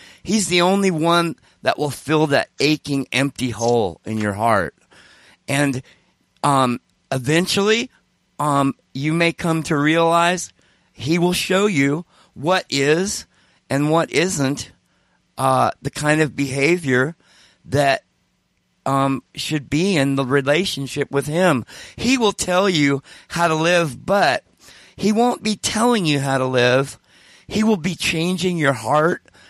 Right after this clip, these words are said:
from the inside slowly. And it may take a long time. There are people who come to Jesus,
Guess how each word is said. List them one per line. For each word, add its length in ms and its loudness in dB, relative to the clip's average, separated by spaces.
from 260 -2
the 160 -2
inside 840 0
slowly. 840 0
And 160 0
it 120 2
may 200 2
take 320 -2
a 60 -2
long 400 0
time. 580 0
There 140 2
are 100 2
people 440 -2
who 180 -6
come 240 -4
to 80 -6
Jesus, 560 -2